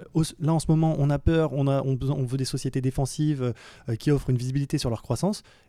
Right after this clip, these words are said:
et d'un, d'un coup d'un seul on se dit, « Ah bah là c'est, c'est bon, ça va, ça va aller bien, il y a une vague de vaccins, donc, euh, bah là on, on, on les vend et maintenant on veut de, des sociétés à risque qui valent pas cher, et cetera. » Bah, typiquement,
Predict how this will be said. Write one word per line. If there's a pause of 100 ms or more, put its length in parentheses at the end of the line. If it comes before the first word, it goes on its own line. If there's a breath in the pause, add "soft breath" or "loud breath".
et
d'un,
d'un
coup
d'un
seul
on
se
dit, «
Ah
bah
là
c'est,
c'est
bon,
ça
va,
ça
va
aller
bien,
il
y
a
une
vague
de
vaccins,
donc,
euh, (280 soft breath)
bah
là
on,
on,
on
les
vend
et
maintenant
on
veut
de,
des
sociétés
à
risque
qui
valent
pas
cher,
et
cetera. » (440 soft breath)
Bah,
typiquement,